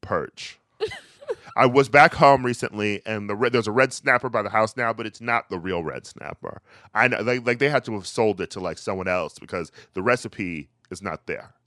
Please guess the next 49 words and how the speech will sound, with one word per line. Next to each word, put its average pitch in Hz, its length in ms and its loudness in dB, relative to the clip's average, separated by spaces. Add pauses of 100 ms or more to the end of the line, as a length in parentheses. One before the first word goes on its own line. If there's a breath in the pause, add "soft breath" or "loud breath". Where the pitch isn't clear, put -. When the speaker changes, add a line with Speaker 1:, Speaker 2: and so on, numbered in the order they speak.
Speaker 2:
It's 254 140 0
actually 311 380 -2
not 240 300 -4
fair 214 320 0
that 196 220 -2
all 196 180 0
of 214 80 0
these 214 140 -6
restaurant 190 380 -4
names 170 200 -8
have 170 140 -8
been 175 100 -12
the 165 80 -10
same 175 240 -6
names 165 260 -10
as 151 280 -12
the 170 80 -14
fish - 320 -10
themselves, 156 500 -10
so 160 80 -8
I've 160 320 -8
been 165 220 -8
lost 165 500 -4 (280)
the 165 80 -12
last 165 280 -6
thirty 175 220 -6
seconds. 170 420 -8
What 202 100 -6
do 226 80 -2
you 254 80 0
mean? 180 340 -6 (460 soft breath)
Somebody 226 400 -2
bought 226 280 -2
the 196 100 -2
red 190 300 0
snapper. - 680 -4
Speaker 1:
There's 127 140 0
a 131 40 2
red 151 180 4
snapper 147 280 2
restaurant, 113 800 2
but 113 80 2
it's 110 120 -6
not 127 200 2
like 117 140 -2
the 110 80 -2
red 104 220 0
snapper 98 380 -2
from, 98 380 0